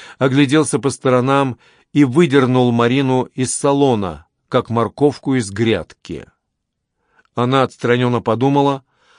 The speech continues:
что он, на удивление, сильный человек.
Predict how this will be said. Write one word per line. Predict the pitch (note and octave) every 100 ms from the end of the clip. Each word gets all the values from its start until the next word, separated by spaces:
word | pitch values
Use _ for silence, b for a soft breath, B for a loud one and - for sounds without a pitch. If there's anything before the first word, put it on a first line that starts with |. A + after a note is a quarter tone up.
| b b
что | - - C3
он, | B2+
на | A#2+
удивление, | A#2+ G#2+ A2 A2+ C#3+ D3 C#3
сильный | - - A#2+ A2+ A2+
человек. | - A2+ A2+ A#2 F#2 D#2+ -